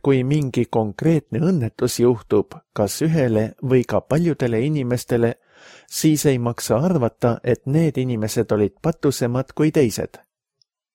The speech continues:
Paraku on inimene kärmas niiviisi arvama.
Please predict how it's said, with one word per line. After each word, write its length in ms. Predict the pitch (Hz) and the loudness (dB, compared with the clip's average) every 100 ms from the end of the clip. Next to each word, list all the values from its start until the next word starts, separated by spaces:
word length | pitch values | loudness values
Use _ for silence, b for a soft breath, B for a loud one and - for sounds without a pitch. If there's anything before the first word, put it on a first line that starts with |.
| _ _ _ b b b b b _ _ | _ _ _ b b b b b _ _
Paraku 460 | 160 165 135 - 120 | 0 2 0 2 2
on 180 | 113 127 | 2 0
inimene 480 | 156 139 117 117 | 0 -2 -2 -4
kärmas 480 | 120 190 147 107 101 | -2 -2 0 -2 -2
niiviisi 560 | 123 131 110 123 123 120 | -2 -2 0 0 2 0
arvama. 540 | 110 98 90 82 69 | 2 0 -2 -4 -8